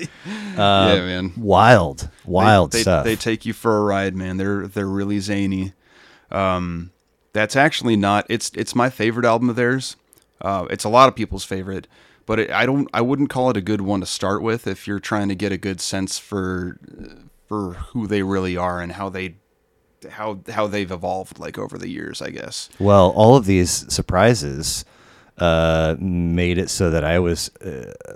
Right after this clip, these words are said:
Speaker 2: maybe halfway through track three before I noticed that this is a six-track record that's an hour long.
Speaker 1: Right.
Speaker 2: I was like, "Holy shit!"
Speaker 1: Yeah. Yep.
Speaker 2: Um, but, uh, the, the Anatomy of, uh,
Speaker 1: Oh, yeah,
Speaker 2: co-, cover
Speaker 1: yeah.
Speaker 2: album.
Speaker 1: Yeah.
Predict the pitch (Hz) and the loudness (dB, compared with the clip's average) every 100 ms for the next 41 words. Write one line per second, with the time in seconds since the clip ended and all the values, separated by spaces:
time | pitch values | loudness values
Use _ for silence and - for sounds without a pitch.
0 | - 90 87 85 87 87 87 87 - 85 | -14 -6 -4 -2 -2 -2 -2 -2 -2 -4
1 | - 85 - 80 - - 87 78 82 85 | -4 -6 -4 -4 -4 -4 -4 -4 -6 -4
2 | 78 78 80 80 87 - - - - 69 | -4 -2 -2 -2 -2 -6 -10 -8 -10 -8
3 | 67 - - 73 - - - 73 73 73 | -8 -6 -6 -6 -8 -8 -6 -4 -6 -6
4 | 71 78 80 76 73 - - 73 78 - | -6 -4 -6 -6 -8 -8 -6 -2 -2 -2
5 | - 139 101 104 98 - - - 107 101 | -4 -2 -2 -4 -12 -14 -6 0 2 0
6 | - 302 311 - - 294 294 - 98 90 | 0 2 2 2 -2 0 0 0 -4 -6
7 | - - _ - 101 104 - 95 92 90 | -6 -14 _ -10 -8 -6 0 4 6 6
8 | 90 90 87 85 90 123 120 110 90 - | 6 4 2 0 -2 4 8 8 6 0
9 | - - - 98 90 90 87 85 85 - | -12 -14 -6 -2 0 2 2 0 -2 -4
10 | 101 73 101 104 95 85 92 90 90 87 | -8 -6 -2 2 2 2 2 4 6 6
11 | 95 98 98 101 120 - - _ - 82 | 6 6 6 4 2 -6 -14 _ -4 -4
12 | - - 110 139 139 120 120 123 113 92 | -4 -6 2 6 6 6 6 6 4 4
13 | 104 104 104 107 107 117 127 127 98 101 | 6 8 8 10 10 8 4 2 -4 -4
14 | 98 | -4